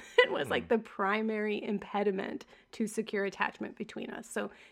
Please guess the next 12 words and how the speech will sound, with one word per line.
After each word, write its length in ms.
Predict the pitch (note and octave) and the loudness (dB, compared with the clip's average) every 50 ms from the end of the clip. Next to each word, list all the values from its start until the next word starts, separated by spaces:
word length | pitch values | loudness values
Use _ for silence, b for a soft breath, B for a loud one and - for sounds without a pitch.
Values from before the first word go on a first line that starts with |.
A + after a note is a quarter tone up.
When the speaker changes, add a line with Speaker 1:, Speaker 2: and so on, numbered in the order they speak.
| B B | B B
Speaker 1:
you 140 | A3 A3 | -2 0
really 260 | A3+ C4+ E4 F#4+ F4+ C#4 | 2 2 4 4 4 4
had 240 | - G#3+ G#3+ A3 A3 | 4 4 2 2 2
to, 100 | - F#3+ | 0 0
like, 200 | G3 F#3 F3 - | 0 -2 -4 -4
demonstrate 680 | - F#3+ F3+ F#3 G#3 A3 A3 - - A#3 A#3 A#3+ B3 - | -4 -4 0 0 2 0 0 0 0 0 0 0 0 0
and 180 | - F#3+ F#3 F3+ | 0 0 0 -2
prove 600 | - - - F#3+ G3 F#3+ F#3 G3+ G3+ G3 - - - | -4 -2 2 4 4 4 4 0 -4 -8 -12 -18 -12
for 200 | _ - G3+ F#3 | _ 0 0 2
a 60 | F#3 F#3 | 2 0
long 320 | F3+ F#3 F#3 F3+ F3 F3+ | 0 -2 0 0 0 -2
time 560 | F3+ - - F3 E3 F3 F#3 G#3+ A#3+ C#4 D4 | -2 -2 -2 -2 -2 -2 -4 -4 -4 -4 -4